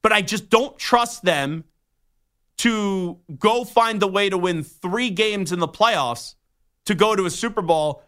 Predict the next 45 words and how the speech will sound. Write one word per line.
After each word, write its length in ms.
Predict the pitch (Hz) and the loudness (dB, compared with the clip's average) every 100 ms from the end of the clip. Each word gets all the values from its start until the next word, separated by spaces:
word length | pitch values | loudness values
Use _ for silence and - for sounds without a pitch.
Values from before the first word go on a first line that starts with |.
| _ _ - | _ _ 4
And 180 | 190 | 6
I 100 | 196 220 | 4 2
would 160 | 220 | -4
trust 420 | - 214 202 - | 0 2 2 -4
the 120 | 196 185 | -4 0
more 280 | 190 185 | 0 0
experienced 1080 | 185 165 - - - 254 254 254 220 190 - | -2 -6 -8 -12 -4 0 0 0 -2 -4 -6
team, 180 | 185 175 | -4 -4
a 60 | 175 | -4
team 180 | 208 185 | -4 -4
that 140 | - | -4
struggled 540 | - - 226 247 247 | -6 2 2 2 2
a 20 | 202 | 2
little 220 | 180 160 | 2 0
bit 260 | 165 156 | 0 -2
this 240 | 165 143 - | -4 -6 -4
year 400 | 151 135 127 - _ _ _ | -4 -2 -4 -8 _ _ _
in 180 | 214 214 | 0 2
Buffalo, 480 | 156 208 208 190 170 | 4 4 4 0 0
to 180 | - 175 | 0 0
maybe 300 | 185 175 156 | 0 0 0
get 240 | 156 190 | 0 0
hot 400 | - 180 170 - | 2 0 0 -4
towards 260 | 175 175 139 | -2 -2 -2
the 120 | 156 | -2
end 160 | 156 139 | -2 -4
of 80 | |
the 60 | 131 | -6
season. 360 | - 120 107 123 | -6 -8 -6 -2
And 120 | 262 | 0
it 40 | |
would 120 | 254 - | -2 0
kind 180 | 359 | 0
of 80 | 370 | 0
be 80 | 254 | -4
fitting 420 | - 196 220 233 - _ _ _ _ - | -2 0 0 -2 -12 _ _ _ _ 0
if 140 | 202 202 | 2 4
Buffalo 360 | 214 202 190 | 4 2 -2
got 300 | 143 160 170 | 0 0 0
to 60 | 190 | -6
the 80 | 185 | -8
Super 260 | 202 190 | -8 -6
Bowl 160 | 196 202 | -4 -2
this 240 | 208 202 | -4 -2
year, 280 | 214 220 | -2 -2